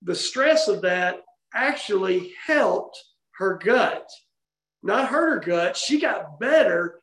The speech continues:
when this gentleman finally passed. And I, and it, and I, it drove me crazy. And then I remembered this old thing that I think you taught me twenty-five years ago. There's a,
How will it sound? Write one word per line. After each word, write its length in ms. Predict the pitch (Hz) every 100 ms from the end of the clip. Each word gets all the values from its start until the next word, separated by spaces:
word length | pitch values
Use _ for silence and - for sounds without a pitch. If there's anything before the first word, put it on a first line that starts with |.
| _
when 180 | 190 208
this 220 | 214 208
gentleman 540 | - 254 247 208 185 - -
finally 380 | 220 247 226
passed. 500 | 190 220 233 - - - _ _ -
And 120 | 202
I, 100 | 208 208
and 100 | 208
it, 100 | 214 -
and 100 | 208
I, 160 | 190 190
it 180 | 226 185
drove 400 | 151 220 262 196
me 120 | 196
crazy. 680 | 190 - 262 311 262 196 196
And 120 | 214
then 100 | 220
I 60 | 240
remembered 520 | 233 220 254 220 220
this 220 | 190 -
old 320 | 226 269 277 -
thing 360 | 262 240 196 190 - -
that 180 | 190 185
I 20 |
think 260 | 277 277 240
you 160 | 269
taught 300 | - 202 -
me 60 | 185
twenty-five 600 | - 226 233 226 196 196
years 260 | 254 269
ago. 460 | 196 185 180 180 - - - _ -
There's 220 | 226 233
a, 160 | 208